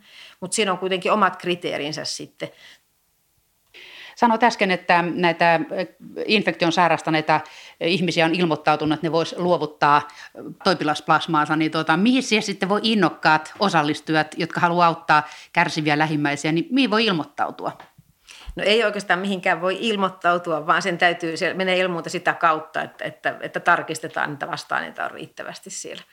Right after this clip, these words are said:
Speaker 1: Eli sit se tapahtuu sitä kautta, että kun me kutsutaan siihen toiseen tutkimukseen, niin lähtee mukaan sit siihen.
Speaker 2: Voiko olla, että jollain on väärän sortin vasta-aineita?
Speaker 1: Joo, ja tässä tullaankin sit tämmöiseen isoon vasta-ainekysymykseen, että vasta-aineita on tosiaan erilaisia.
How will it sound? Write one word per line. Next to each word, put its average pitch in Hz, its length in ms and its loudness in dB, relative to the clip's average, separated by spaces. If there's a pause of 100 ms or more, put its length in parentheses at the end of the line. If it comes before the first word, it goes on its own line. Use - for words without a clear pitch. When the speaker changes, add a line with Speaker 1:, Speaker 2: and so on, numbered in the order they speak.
(480)
Speaker 1:
Eli 165 220 -6
sit 170 260 -6
se 185 100 -4
tapahtuu 175 500 0
sitä 175 260 0
kautta, 175 420 0
että 147 160 -8
kun 160 180 -6
me 165 60 -4
kutsutaan 180 520 -2
siihen 175 220 -4
toiseen 180 440 2
tutkimukseen, 156 680 -6
niin 147 140 -8
lähtee 151 460 -8 (360)
mukaan 156 380 0
sit 151 180 -10
siihen. - 440 -14 (1080)
Speaker 2:
Voiko 311 240 -2
olla, 269 100 2
että 226 140 -2
jollain 190 240 2
on 175 100 -2
väärän 180 380 2
sortin 143 440 -10
vasta-aineita? - 800 -8 (760)
Speaker 1:
Joo, 202 300 4
ja 170 100 0
tässä 196 240 0
tullaankin 185 400 0
sit - 120 -12
tämmöiseen 175 360 0
isoon 175 240 -2
vasta-ainekysymykseen, 165 960 -2
että 165 100 -8
vasta-aineita 175 560 0
on 165 80 0
tosiaan 165 380 -2
erilaisia. 160 720 0